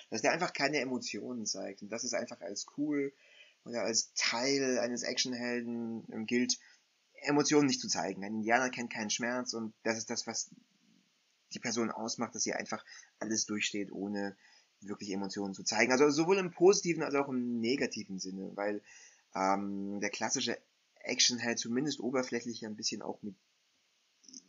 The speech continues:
oder oftmals mit Identitätssuche oder Identitätsfindung dann verbunden ist. Das heißt, eine Person,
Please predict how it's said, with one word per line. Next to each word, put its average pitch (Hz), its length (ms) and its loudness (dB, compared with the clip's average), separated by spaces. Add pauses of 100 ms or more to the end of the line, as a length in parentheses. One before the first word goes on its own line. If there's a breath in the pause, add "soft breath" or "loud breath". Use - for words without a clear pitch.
(200)
oder 113 220 4
oftmals 117 420 0 (340 loud breath)
mit 120 300 -4
Identitätssuche 117 920 -2
oder 104 160 -4
Identitätsfindung 104 1080 -6
dann 92 180 -6
verbunden 95 460 -10
ist. - 180 -10
Das 87 100 -12
heißt, 98 200 -6
eine 98 140 -12
Person, 98 400 -6